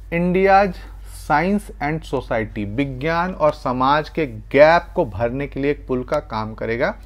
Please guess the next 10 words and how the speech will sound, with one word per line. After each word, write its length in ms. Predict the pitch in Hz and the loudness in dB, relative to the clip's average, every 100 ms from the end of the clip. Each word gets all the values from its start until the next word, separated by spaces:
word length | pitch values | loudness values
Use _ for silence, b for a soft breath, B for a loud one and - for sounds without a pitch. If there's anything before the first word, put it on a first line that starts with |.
| B B - | B B -4
तो 60 | 170 | -2
किस 240 | 165 196 | 0 -2
प्रकार 280 | - 190 180 | -2 2 2
से 160 | 170 175 | 2 -2
काम 260 | 160 147 | 0 0
करेगा 320 | 139 147 143 202 | 0 0 2 0
इसे 340 | 156 135 175 | -2 -4 0
आप 260 | 131 139 - | 0 -2 -4
पढ़ 100 | 104 | -6
लेंगे। 300 | 95 95 - | -4 -8 -10